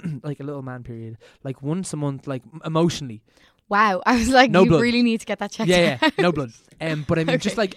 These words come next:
Speaker 1: I, I, I, honestly, God, like, and I think it's, like, more actually, like, once every six weeks or something. But, like, just, I think it would make sense that, like, something, like, going on, like, hormonally or something, and I'm just a bit, I'm just a bit sad, and I'm not in no way comparing it, but, like, I'm, like,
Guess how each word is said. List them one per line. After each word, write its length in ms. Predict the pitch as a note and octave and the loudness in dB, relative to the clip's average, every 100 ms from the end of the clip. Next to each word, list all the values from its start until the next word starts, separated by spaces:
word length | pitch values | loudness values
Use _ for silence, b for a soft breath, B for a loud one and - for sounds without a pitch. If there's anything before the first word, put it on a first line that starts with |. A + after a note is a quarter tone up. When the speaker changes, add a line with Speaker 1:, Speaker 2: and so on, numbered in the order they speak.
| - | -10
Speaker 1:
I, 60 | D#3 | -10
I, 460 | D#3 D3 E3 D#3+ | -10 -12 -14 -12
I, 40 | E3+ | -10
honestly, 320 | E3 E3+ - | -8 -10 -10
God, 140 | D#3 D3 | -10 -10
like, 100 | C3+ E3 - | -12 -16 -12
and 100 | E3+ | -12
I 40 | |
think 180 | F3+ A#3 | -10 -12
it's, 100 | - | -10
like, 140 | G#3+ E3 | -12 -12
more 200 | E3 F3 | -12 -12
actually, 240 | - D#3+ | -12 -14
like, 80 | D3 | -12
once 160 | D3+ D3 | -12 -12
every 120 | C#3 | -14
six 240 | - D3+ | -14 -14
weeks 220 | - C#3+ D3 | -12 -12 -12
or 40 | |
something. 300 | - C3 C3 b b b | -14 -16 -20 b b b
But, 120 | - D#3 | -10 -10
like, 180 | C#3 | -10
just, 300 | - A#3+ G#3 - _ - | -10 -12 -12 -18 _ -20
I 60 | A#3 | -20
think 160 | F#4+ | -18
it 40 | F4+ | -16
would 100 | C4 | -14
make 160 | G#3 | -14
sense 260 | - F#3+ F#3+ | -14 -16 -16
that, 140 | G3 | -16
like, 200 | F3 D#3+ _ | -14 -16 _
something, 300 | - B3+ C#4 | -18 -16 -14
like, 140 | G#3 | -14
going 200 | F3+ G3+ | -10 -8
on, 100 | F#3 | -8
like, 140 | F#3 E3 | -10 -12
hormonally 520 | - E3 D#3+ E3 D#3+ | -12 -12 -10 -10 -10
or 40 | D3+ | -12
something, 300 | - D3+ C#3 b b | -14 -20 -20 b b
and 100 | D#3+ | -10
I'm 180 | G#3+ C#4+ | -10 -10
just 220 | B3+ - | -14 -12
a 60 | C#3+ | -12
bit, 300 | C3+ C#3+ _ _ _ _ | -10 -14 _ _ _ _
I'm 120 | A3 | -14
just 180 | C#4 F#3 | -12 -12
a 60 | C#3+ | -12
bit 180 | C#3 - | -12 -14
sad, 300 | - A3+ E3+ | -12 -10 -8
and 100 | D#3+ | -10
I'm 140 | D#3+ | -10
not 120 | E3+ | -10
in 140 | F#3 E3 | -10 -6
no 160 | F3 | -4
way 160 | F#3+ F3 | -4 -6
comparing 520 | D#3 D3 D3+ D3+ C3+ | -10 -12 -10 -10 -12
it, 120 | A2+ b b | -16 b b
but, 100 | - | -8
like, 140 | E3+ E3 | -8 -8
I'm, 160 | E3 F3 | -12 -10
like, 280 | D#3 C#3 | -12 -14